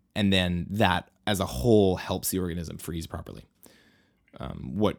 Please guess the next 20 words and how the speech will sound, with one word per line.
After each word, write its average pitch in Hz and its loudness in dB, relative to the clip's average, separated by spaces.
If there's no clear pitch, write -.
we 107 4
are 95 4
talking 98 -4
about 82 -4
doing 90 -2
with - -8
humans 170 6
and 104 2
what 80 0
we 95 2
did 98 4
with 87 -2
the 90 -2
worms 104 2
is 101 0
top-down 98 0
freezing, - -8
where 98 4
we're, 95 2
we're 98 -6